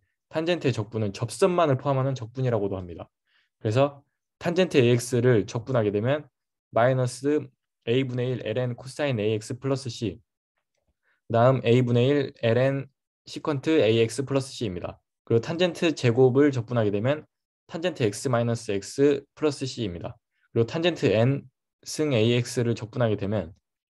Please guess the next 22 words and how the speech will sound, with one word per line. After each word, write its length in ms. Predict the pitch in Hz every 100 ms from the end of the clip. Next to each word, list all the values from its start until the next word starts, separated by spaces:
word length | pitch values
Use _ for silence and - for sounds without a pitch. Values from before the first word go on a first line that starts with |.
| -
A, 400 | 113 123 104 -
N 100 | 113
마이너스 400 | 131 139 131 123
일 160 | 123 127
분의 240 | 123 113
일, 220 | 127 147 -
탄젠트 360 | - 151 143 147
N 160 | 110
마이너스 400 | 120 120 117 -
일 120 | 113
승 300 | 110 135 160 156 _ _ _ -
마이너스 560 | 110 117 107 110 143 143
탄젠트 360 | 160 165 147
N 120 | 120 110
마이너스 420 | 123 123 117 107
이 80 | 107
승의 480 | 113 113 120 113 _ _ _ _ _ _ -
N 100 | 120
마이너스 440 | 135 131 123 - 110
이 220 | 131 139
에이엑스의 840 | 110 120 113 - - 117 113 113
적분입니다. 640 | 113 101 - 117 85 82